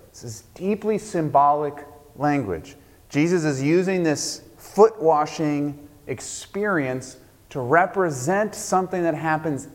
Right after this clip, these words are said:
within me and within you. He's trying to take this mysterious spiritual reality and show us something very concrete and simple and practical in order to help us understand what's really going on.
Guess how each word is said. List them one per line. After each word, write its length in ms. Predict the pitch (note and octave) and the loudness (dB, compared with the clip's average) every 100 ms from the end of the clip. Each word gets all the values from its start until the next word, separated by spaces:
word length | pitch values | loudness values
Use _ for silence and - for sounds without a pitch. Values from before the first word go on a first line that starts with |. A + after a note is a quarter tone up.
| - | -14
within 640 | A#2 C#3+ C#3 E3 D3 C#3 | -2 -2 0 -2 0 0
me 300 | D3+ G3+ G#3+ | 0 -2 -4
and 320 | G3 D#3 D#3 | -4 -2 -2
within 320 | D3+ D3+ C#3 | -2 -4 -4
you. 440 | C3 C#3+ D#3+ G2+ - - - - - - - - - - - - - | -2 0 0 -2 -8 -20 -20 -20 -20 -20 -20 -20 -20 -20 -20 -20 -4
He's 160 | C3+ | -4
trying 320 | - F#3 F#3 F3+ | 2 2 4 2
to 60 | |
take 320 | E3 F3+ F3+ | 0 0 0
this 260 | F3+ D3+ - - - - | 4 2 2 -10 -14 0
mysterious 1000 | C#3+ C#3+ - - F#3+ A3+ A3+ A3 G#3 - | 0 0 -8 -2 2 4 4 2 0 -2
spiritual 520 | - F#3 F#3 F#3 F#3 | 0 2 2 0 -2
reality 680 | F3 D#3 C3 C3 B2+ C#3 E3+ - - - - | 0 2 2 2 -2 -4 -8 -14 -20 -20 -14
and 180 | C#3+ C#3+ | -4 -2
show 280 | - F3+ F#3 | 4 6 6
us 120 | F#3+ | 2
something 380 | - E3 D#3+ C#3+ | -2 -2 0 0
very 220 | C#3 D#3+ | 2 2
concrete 800 | D#3 - E3+ F3 G3 - F3+ G3 | 0 -4 0 0 0 -2 0 0
and 160 | E3 A#2 | -2 -8
simple 500 | - F3+ F3+ F#3 F3+ | -8 -4 -2 -2 -4
and 120 | E3 | -4
practical 800 | - D3 C3+ C3 A2 G#2 B2 - - - - - - | -4 -4 -4 -6 -6 -4 -4 -6 -18 -20 -20 -20 -2
in 120 | D#3+ | 0
order 300 | D3 C#3 C#3+ | 2 2 2
to 140 | C#3+ C3+ | 0 2
help 260 | B2 B2 | 4 4
us 140 | C3+ A2 | 2 -2
understand 600 | B2 A#2+ - A#2+ A2+ A2 | 0 -2 -2 -4 -4 0
what's 220 | A2+ A2+ | 0 -2
really 320 | A#2 A#2 A2+ | -2 0 0
going 320 | A#2 B2 B2+ | 0 -2 -2
on. 240 | E3 C3+ | 0 -2